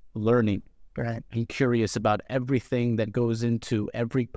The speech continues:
Speaker 1: trade that is coming to build something on there. And I need to know their work sometimes better than they know their own work, because I have to know how it intertwines with the other work.
Speaker 2: Right.
Speaker 1: And so it's been a really, uh, I'd like to say I've,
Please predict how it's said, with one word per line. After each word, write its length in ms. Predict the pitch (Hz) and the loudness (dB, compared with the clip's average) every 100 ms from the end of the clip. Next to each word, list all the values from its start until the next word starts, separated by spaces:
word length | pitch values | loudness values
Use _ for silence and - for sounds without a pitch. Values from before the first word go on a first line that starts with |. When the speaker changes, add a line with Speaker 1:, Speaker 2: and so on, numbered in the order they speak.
| - | -14
Speaker 1:
trade 560 | - - 135 123 107 104 - | -14 -2 2 2 2 -2 -2
that 120 | 113 | -2
is 100 | 104 | 0
coming 320 | - 117 110 | 0 2 0
to 100 | 110 | -4
build 280 | 104 120 117 | -2 -2 0
something 280 | 107 104 104 | -2 0 2
on 140 | 104 | 2
there. 280 | 104 104 120 - - - - - | 2 0 -2 -10 -20 -20 -20 -6
And 500 | 123 113 107 98 85 - _ _ _ - - | -2 0 0 -2 -4 -10 _ _ _ -20 -4
I 160 | 123 123 | 0 2
need 220 | 131 - | 0 0
to 120 | 139 | 0
know 320 | 113 123 120 110 | 2 2 2 2
their 260 | 120 117 | 0 0
work 520 | 107 120 117 - - - - - | 0 0 0 -4 -14 -16 -18 -10
sometimes 460 | - 123 131 120 | 0 0 2 -2
better 280 | 117 120 120 | 0 0 0
than 100 | 113 | 0
they 100 | 113 | 0
know 160 | 107 117 | 0 2
their 140 | 107 | 2
own 200 | 127 139 | 2 0
work, 180 | 110 104 | 0 -2
because 240 | 107 117 107 | -4 -2 -2
I 60 | |
have 140 | 113 - | -2 -4
to 40 | |
know 60 | 117 | -2
how 160 | 117 110 | 0 0
it 120 | 101 127 | -2 -4
intertwines 560 | 117 - - 120 117 | -6 -6 -2 0 0
with 140 | 107 - | -2 0
the 120 | 107 | 2
other 160 | 123 120 | 2 2
work. 300 | 95 - - - - - | -2 -10 -18 -20 -20 -8
Speaker 2:
Right. 280 | 120 113 110 - _ - | -4 -4 -6 -14 _ -8
Speaker 1:
And 460 | 123 113 110 104 - - - - - | -2 0 0 -2 -6 -14 -14 -14 -14
so 380 | - 131 113 110 | 0 2 2 0
it's 140 | 113 | -2
been 160 | - 113 | -2 -2
a 40 | |
really, 480 | 104 120 123 117 104 | 0 0 2 0 -4
uh, 400 | - 110 98 98 - | -4 -2 -2 -6 -8
I'd 160 | 113 104 - | -8 -8 -4
like 160 | 127 120 | -2 -2
to 80 | 120 | -4
say 260 | 135 127 | 0 0
I've, 120 | 117 | 0